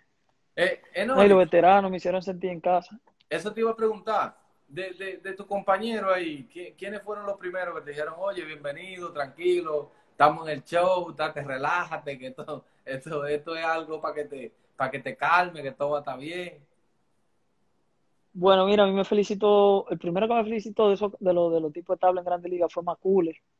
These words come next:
Speaker 2: Me felicitó, luego llegó Osuna, Osuna me felicitó, me dijo, "Oye, estamos aquí y esto". Luego Verlander también, iba entrando cuando íbamos saliendo, nos felicitó y todo eso.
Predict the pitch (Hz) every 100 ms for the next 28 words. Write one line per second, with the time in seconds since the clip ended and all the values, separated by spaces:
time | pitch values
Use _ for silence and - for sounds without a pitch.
0 | _ _ _ _ _ _ _ - 151 156
1 | 151 156 143 180 190 175 180 175 170 170
2 | 156 - 202 202 190 190 _ _ _ -
3 | 156 170 175 170 180 165 156 160 175 185
4 | 175 175 190 196 165 175 175 160 202 208
5 | 208 196 214 208 196 - _ _ _ _
6 | _ _ _ - 175 165 175 185 165 170
7 | 208 196 180 165 175 202 208 214 _ _
8 | 165 175 165 185 190 180 165 170 175 175
9 | 160 185 185 170 156 156 147 151 147 180
10 | 180 170 160 165 165 170 175